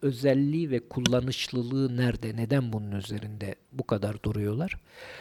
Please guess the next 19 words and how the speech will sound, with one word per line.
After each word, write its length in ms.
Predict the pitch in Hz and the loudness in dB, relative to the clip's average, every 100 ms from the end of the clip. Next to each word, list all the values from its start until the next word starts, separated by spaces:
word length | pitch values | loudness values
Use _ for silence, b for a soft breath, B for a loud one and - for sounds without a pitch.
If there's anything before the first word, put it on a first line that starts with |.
| B B | B B
Çünkü 360 | - 214 247 160 | -2 0 2 6
normatifliği 760 | 147 165 185 208 - 208 151 | 8 8 4 4 2 4 2
bunlara 420 | 123 147 156 151 127 | 2 2 2 4 4
verdiğiniz 520 | 131 135 151 180 165 | 4 4 0 0 -2
zaman 320 | 127 110 101 | -2 0 -2
zaten 460 | 101 139 160 135 120 | 0 0 2 0 -2
problem 520 | 135 120 117 120 127 | 0 0 0 0 0
olmaz. 480 | 135 175 196 - - | -2 -2 -4 -6 -6
Zira 340 | - 160 156 | 2 6 6
kavaidi 520 | - 147 139 147 160 | 4 4 6 6 4
külliyede 760 | 170 - 151 156 156 151 147 120 | -2 -4 0 4 6 6 6 6
gündeme 500 | 113 131 131 160 165 | 4 0 2 2 2
getirilen 580 | 139 131 139 120 113 101 | 2 0 0 2 2 2
şeyi 400 | - - 175 147 | 0 2 2 6
benimsemeyecek 840 | 117 127 135 - 170 175 120 110 - | 6 6 2 0 2 2 2 0 -2
bir 60 | 117 | -2
hukuk 320 | 113 175 147 | 0 0 -2
sistemi 460 | - - - - | -2 -6 -6 -6
yok. 220 | 71 - | -8 -4